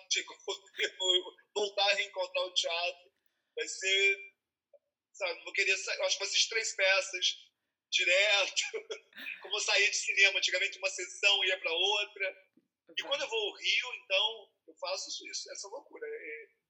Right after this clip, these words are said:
Speaker 1: levo, e levo quem tiver comigo junto.
Speaker 2: É v-,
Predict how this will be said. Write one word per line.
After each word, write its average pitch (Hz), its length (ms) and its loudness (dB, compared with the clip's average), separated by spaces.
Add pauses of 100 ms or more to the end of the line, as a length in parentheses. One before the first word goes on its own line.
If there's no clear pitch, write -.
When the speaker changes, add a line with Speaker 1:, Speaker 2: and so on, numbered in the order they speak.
(180)
Speaker 1:
levo, 170 360 2
e 202 60 -2
levo 190 300 2
quem - 100 -6
tiver - 280 0
comigo 185 500 -10
junto. - 320 -18 (560)
Speaker 2:
É 254 280 4
v-, 185 240 -10